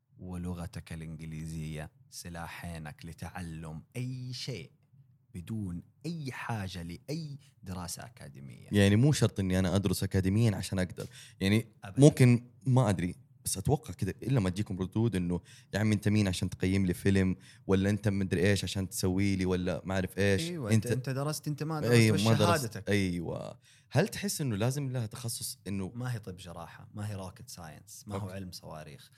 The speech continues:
Speaker 1: هذه فنون إنسانية، وكل ما قدرت تفهم الإنسان، تشوف، آه، آه، تجارب أكثر وتتعلم أونلاين، ما راح ت-، ما راح ت-، ت-، تصعب عليك.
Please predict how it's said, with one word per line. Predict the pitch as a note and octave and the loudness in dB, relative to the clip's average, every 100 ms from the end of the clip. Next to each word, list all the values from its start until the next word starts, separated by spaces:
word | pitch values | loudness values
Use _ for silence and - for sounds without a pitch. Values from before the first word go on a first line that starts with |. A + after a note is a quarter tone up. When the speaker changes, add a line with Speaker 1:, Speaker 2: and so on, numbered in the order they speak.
| - | -16
Speaker 1:
هذه | G2+ G2 | -12 -12
فنون | - F2 F2+ F#2 F2+ - | -12 -14 -12 -10 -10 -6
إنسانية، | G#2+ G2+ - F#2+ E2+ E2 E2 D#2 D#2+ - _ _ _ _ | -6 -6 -8 -10 -10 -14 -14 -14 -14 -16 _ _ _ _
وكل | - - A#2 F#2+ | -18 -8 -6 -6
ما | F#2 | -10
قدرت | F2 F#2 G#2+ - | -12 -10 -10 -10
تفهم | G2+ - G2 | -12 -10 -8
الإنسان، | F#2+ - F#2 - G#2 F2 F#2 | -8 -8 -8 -6 -6 -8 -12
تشوف، | - - - B2 G2+ - - - - _ - | -16 -14 -8 -8 -8 -14 -20 -20 -20 _ -18
آه، | F2+ F2 F2 E2+ | -14 -12 -12 -14
آه، | E2+ E2+ E2 E2 D#2+ D#2+ D#2 D#2+ F2 F2 - | -12 -12 -12 -14 -14 -14 -16 -16 -18 -18 -20
تجارب | - G2+ G#2+ A2 F#2+ E2+ | -10 -6 -4 -4 -6 -10
أكثر | F2 - - D#2+ | -14 -16 -16 -18
وتتعلم | D#2 D#2 F#2 F#2 A2+ A#2+ A2 F#2+ | -16 -16 -14 -10 -8 -6 -8 -8
أونلاين، | G2+ G2+ G2+ A2+ C3+ - - - | -8 -8 -6 -6 -8 -12 -18 -8
ما | A#2 | -6
راح | A2+ F2+ | -6 -8
ت-، | - | -14
ما | A2 A2+ | -10 -8
راح | G2 - | -8 -12
ت-، | - | -18
ت-، | D#2+ - - | -18 -18 -12
تصعب | G2 - E2 D2+ | -10 -10 -12 -16
عليك. | C#2+ C#2+ A#1 _ | -16 -18 -20 _